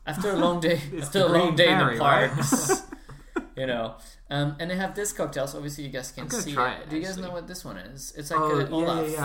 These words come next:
Speaker 2: yeah. It's, um,
Speaker 1: Do you know what it is?
Speaker 2: I do know what
Speaker 1: 'Cause
Speaker 2: it is. Give me a second, though. Um,
Speaker 1: Um,
Speaker 2: this is great radio because I'm going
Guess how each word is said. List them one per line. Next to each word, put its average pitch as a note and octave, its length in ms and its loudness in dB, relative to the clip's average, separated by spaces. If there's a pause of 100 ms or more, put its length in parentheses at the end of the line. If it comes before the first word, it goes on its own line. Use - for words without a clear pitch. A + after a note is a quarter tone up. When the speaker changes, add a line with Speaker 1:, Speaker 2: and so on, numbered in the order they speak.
Speaker 2:
yeah. C#3 60 -2
It's, C#3+ 180 -8
um, D3 640 0 (180)
Speaker 1:
Do F3 100 -8
you F3+ 40 -6
know G3 120 -4
what G3+ 100 -2
it A3+ 80 2
is? B2+ 280 0
Speaker 2:
I C#3+ 200 -6
do F3+ 160 -4
know F#3+ 60 0
what F3 60 0 (120)
Speaker 1:
'Cause C3+ 60 -2
Speaker 2:
it B2 80 -10
is. A#2+ 340 -10 (240)
Give D3 80 -6
me D3+ 80 -8
a C3+ 60 -8
second, C3+ 440 -12
though. - 1200 -20
Um, A#2 140 -8
Speaker 1:
Um, B2+ 180 -4
Speaker 2:
this C3+ 140 -4
is C#3+ 80 -8
great B2+ 300 -4
radio A2 320 -8
because A#2 300 -16
I'm A#2 120 -12
going A2+ 320 -12